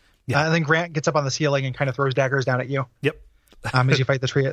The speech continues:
Speaker 2: three of them. It's very imaginative. Like, all these bosses other than, uh, Galamoth have been pretty cool, even if
Speaker 1: Yeah.
Speaker 2: they're easy.
Speaker 1: Yeah.
Speaker 2: You know, I like fighting the, the, min-, the, uh, Medusa, things like that. So
Speaker 1: Mm-hmm.
Speaker 2: the boss fights really are the draw
Speaker 1: Yeah,
Speaker 2: here.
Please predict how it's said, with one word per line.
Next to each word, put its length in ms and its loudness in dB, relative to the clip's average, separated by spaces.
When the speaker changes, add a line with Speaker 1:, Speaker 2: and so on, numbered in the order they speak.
Speaker 2:
three 160 2
of 80 2
them. 120 0
It's 120 2
very 180 4
imaginative. 500 0
Like, 120 2
all 140 2
these 160 0
bosses 420 0
other 240 4
than, 380 -2
uh, 320 -2
Galamoth 400 0
have 100 -2
been 140 2
pretty 200 0
cool, 480 0
even 160 4
if 40 2
Speaker 1:
Yeah. 60 -6
Speaker 2:
they're 100 0
easy. 420 -4
Speaker 1:
Yeah. 180 0
Speaker 2:
You 80 2
know, 80 4
I 80 2
like 240 0
fighting 300 0
the, 120 -2
the, 140 -2
min-, 220 -4
the, 460 0
uh, 460 -2
Medusa, 400 2
things 200 0
like 120 -2
that. 280 -2
So 100 4
Speaker 1:
Mm-hmm. 120 4
Speaker 2:
the 60 2
boss 200 2
fights 180 0
really 180 2
are 120 -2
the 80 -6
draw 320 -6
Speaker 1:
Yeah, 160 -4
Speaker 2:
here. 200 -10